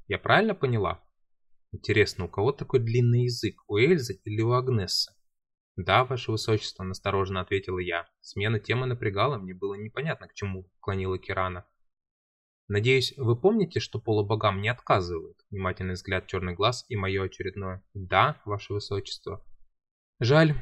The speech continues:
у вас неподходящий характер», задумчиво пробормотала принцесса. «Я слышал, что некоторые эльфийки, более энергичные, смогли сменить статус и стать не любовницами, а женами».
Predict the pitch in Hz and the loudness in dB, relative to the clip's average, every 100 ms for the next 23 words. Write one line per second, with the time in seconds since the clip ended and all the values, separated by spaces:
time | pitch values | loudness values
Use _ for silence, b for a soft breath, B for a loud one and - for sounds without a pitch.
0 | - 120 170 160 - - 139 139 135 - | 0 0 2 0 0 4 6 6 2 0
1 | 135 110 - 107 - 117 107 107 104 - | 2 2 0 -6 -4 0 0 2 0 -2
2 | - 101 101 104 101 101 98 - 101 - | -2 -2 -2 -4 -4 -4 -6 -8 -14 -8
3 | 95 - 104 - - _ 98 113 151 143 | -8 -10 -16 -20 -20 _ -4 0 0 2
4 | 110 101 131 127 - - 113 - 196 - | 2 2 0 -2 0 0 0 2 0 0
5 | 110 107 104 101 101 104 104 107 98 - | 0 2 2 0 -2 -2 -2 -2 -4 -8
6 | 90 - 104 113 - 143 143 - 127 123 | -10 -4 0 0 0 -2 -4 -2 0 0
7 | 135 113 - 120 120 120 113 113 127 - | -2 -2 -4 -4 0 0 2 2 0 -4
8 | 135 131 110 107 104 90 | -4 -2 0 0 -2 -8